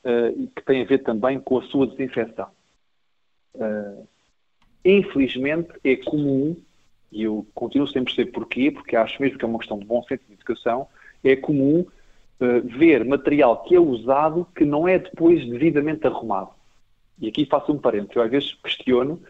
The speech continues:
como é que serão as casas destas pessoas. Mas, enfim, nas suas casas, <laughs> cada um sabe de si. Agora, usar um material e não o arrumar, para mim, é inconcebível. Quer dizer, eh, eu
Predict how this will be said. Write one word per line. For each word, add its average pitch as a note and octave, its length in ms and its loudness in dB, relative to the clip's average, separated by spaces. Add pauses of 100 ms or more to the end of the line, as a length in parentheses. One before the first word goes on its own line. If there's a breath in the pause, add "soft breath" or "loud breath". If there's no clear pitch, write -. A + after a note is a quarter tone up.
(360 soft breath)
como C3+ 180 0
é D3+ 60 -2
que - 120 -12
serão D3 220 2
as C#3 140 -2
casas D3+ 520 0
destas C#3 300 -2
pessoas. F#2+ 460 -10
Mas, G#2+ 160 -8
enfim, A2 360 -8
nas G#2 140 -12
suas A#2 260 -2
casas, C#3 600 -2
<laughs> - 160 -20
cada C3 200 4
um D3 140 0
sabe C#3 280 2
de - 80 -20
si. G2 180 -6
Agora, A2 320 2 (800 loud breath)
usar D3+ 360 4
um G3+ 80 2
material A#2 540 2
e A#2 40 2
não D#3 180 -2
o D3+ 80 4
arrumar, A#2+ 480 -2
para D#3 180 -4
mim, D3+ 200 -2
é F3 60 2
inconcebível. F#3+ 680 0
Quer C3 120 2
dizer, G2+ 320 -4
eh, A2 220 -2
eu C#3 140 2